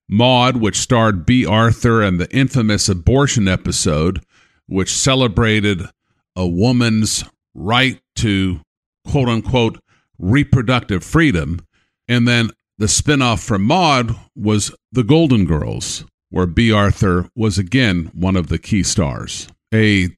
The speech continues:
television sitcom which celebrated all kinds of debauchery. These people,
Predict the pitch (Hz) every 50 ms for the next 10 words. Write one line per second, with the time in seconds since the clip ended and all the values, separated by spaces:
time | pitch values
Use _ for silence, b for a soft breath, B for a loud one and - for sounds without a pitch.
0 | _ - - 135 135 131 123 107 107 101 - 110 98 - - - 131 - - -
1 | - 120 110 104 98 98 98 98 95 87 - - - 131 117 113 104 92 85 107
2 | 101 98 98 87 95 87 76 - - _ _ - 113 120 123 - - 120 120 113
3 | 107 98 - 104 82 71 98 80 82 87 87 82 - - 90 76 50 50 - -
4 | _ _ - 123 120 113 147 156 190 226 220 - - - - 165 185 180 180 -
5 | 110 87 82 85 87 85 -